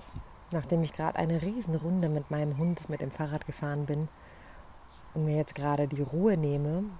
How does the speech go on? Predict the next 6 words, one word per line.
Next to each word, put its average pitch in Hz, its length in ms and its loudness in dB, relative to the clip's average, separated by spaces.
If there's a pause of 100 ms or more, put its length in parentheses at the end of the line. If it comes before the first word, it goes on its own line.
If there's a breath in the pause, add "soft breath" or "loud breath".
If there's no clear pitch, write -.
(680)
um, 135 540 -2
ja, 247 320 -2 (460)
Gedanken 147 460 2
fließen 156 400 0
zu - 120 -6
lassen. 151 480 -2